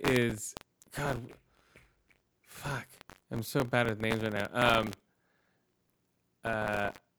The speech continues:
uh, Michael C. Hall. No, not Michael C. Hall, but, uh, um, uh, g-,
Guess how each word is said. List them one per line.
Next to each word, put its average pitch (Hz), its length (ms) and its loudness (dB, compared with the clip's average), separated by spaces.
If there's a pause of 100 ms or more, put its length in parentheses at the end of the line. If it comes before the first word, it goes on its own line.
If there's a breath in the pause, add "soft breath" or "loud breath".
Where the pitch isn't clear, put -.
(260)
uh, 127 320 2
Michael 131 360 6
C. 131 300 2
Hall. 113 520 2 (840)
No, 135 140 8
not 131 200 8
Michael 131 240 6
C. 131 160 0
Hall, 123 240 4
but, 110 180 0
uh, 107 460 4
um, 101 320 0 (1080)
uh, 113 320 4
g-, 117 160 -2